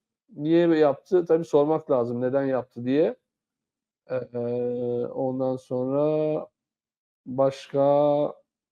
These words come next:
başka neler var diye. C H P'den tepki var, İYİ Parti'den tepki var. Ondan sonra bu Disney meselesiyle, Disney Plus meselesiyle. Ha.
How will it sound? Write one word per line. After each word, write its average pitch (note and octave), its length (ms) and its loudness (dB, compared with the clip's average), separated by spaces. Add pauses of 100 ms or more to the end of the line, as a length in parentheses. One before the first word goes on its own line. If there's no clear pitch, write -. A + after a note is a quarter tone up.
(580)
başka B2 380 -8
neler C3 320 -2
var A#2 340 -2
diye. C#3+ 440 0 (1500)
C E3 180 8
H F3 100 4
P'den F3 380 6
tepki C#3+ 340 2
var, C3 160 6
İYİ D3+ 180 2
Parti'den D3 480 4
tepki B2+ 380 -4
var. C3 280 2 (1500)
Ondan B2 400 0
sonra C3+ 300 0
bu C3 120 -4
Disney C#3 420 0
meselesiyle, B2+ 580 -2
Disney B2+ 360 -4 (240)
Plus B2+ 380 0
meselesiyle. A#2+ 840 2 (240)
Ha. D#3+ 320 2